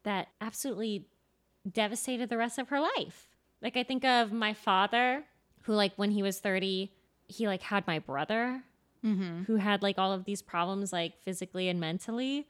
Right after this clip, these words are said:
Speaker 1: Nope, I'm gone.
Speaker 2: That's okay. You thought of a lot of people.
Speaker 1: I thought of multiple people.
Speaker 2: I got no one over here.
Speaker 1: But yeah, I think that's, like,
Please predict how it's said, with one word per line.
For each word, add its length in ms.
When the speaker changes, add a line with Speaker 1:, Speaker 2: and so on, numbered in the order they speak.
Speaker 1:
Nope, 220
I'm 100
gone. 320
Speaker 2:
That's 180
okay. 140
You 140
thought 180
of 80
a 60
lot 160
of 80
people. 360
Speaker 1:
I 40
thought 240
of 100
multiple 380
people. 360
Speaker 2:
I 80
got 140
no 140
one 120
over 200
here. 280
Speaker 1:
But 100
yeah, 140
I 80
think 180
that's, 220
like, 180